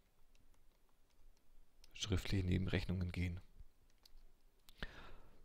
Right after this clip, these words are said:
Das ist dann ein Flächenerhalt von zehn Komma sechs zwei fünf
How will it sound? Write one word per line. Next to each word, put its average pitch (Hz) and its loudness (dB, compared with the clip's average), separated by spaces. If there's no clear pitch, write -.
Das 127 12
ist - 4
dann 85 8
ein 78 4
Flächenerhalt 131 10
von 190 8
zehn 110 8
Komma 110 6
sechs - 2
zwei - 4
fünf - 2